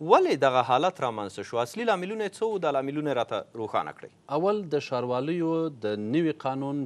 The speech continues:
Speaker 2: چې د اوسنۍ عصر جوابګویو، هغه قانون وجود نه لري. یعنی موږ د شاه امان الله خان د وخت قانون تر څو مخکې، مخکې پلي کوي چې هغه طالبان په وخت کې لږ تغییر ورته راغلی و.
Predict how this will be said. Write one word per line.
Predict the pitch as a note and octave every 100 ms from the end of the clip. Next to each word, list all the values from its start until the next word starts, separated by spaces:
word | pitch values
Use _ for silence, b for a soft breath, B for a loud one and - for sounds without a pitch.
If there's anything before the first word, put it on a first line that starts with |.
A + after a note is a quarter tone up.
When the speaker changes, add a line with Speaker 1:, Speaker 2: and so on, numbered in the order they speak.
| -
Speaker 2:
چې | A#2+ G#2+
د | G2+
اوسنۍ | G2+ F#2 G#2+ C3+ D3+ B2+
عصر | B2+ - C3 C3 B2+ F#2+
جوابګویو، | F#2+ F#2 G2+ C3 C3 A2
هغه | G#2 G#2
قانون | G2+ G#2+ G2+
وجود | G#2+ G#2
نه | F2
لري. | D2 - F2+
یعنی | F#2+ G2+ A#2
موږ | E3 E3 D3+ D#3+ D#3 - - _ A2 G#2+
د | G2+
شاه | - G2
امان | G2
الله | G2 G2+
خان | C#3 D3 D3
د | C3+
وخت | A2+ - A2
قانون | G#2+ B2+ C#3 C#3 C3+ -
تر | G#2+ G#2+ G#2 - - - -
څو | - C#3+
مخکې، | B2+ - A2
مخکې | B2+ - F#2+
پلي | G#2+ F#2+
کوي | G#2+ B2+
چې | B2+ G#2+
هغه | G#2 G#2
طالبان | G2 G#2+ B2
په | C3
وخت | B2+
کې | A2
لږ | A#2+
تغییر | A2+ G2
ورته | E2+ F2
راغلی | D#2+
و. | C#2+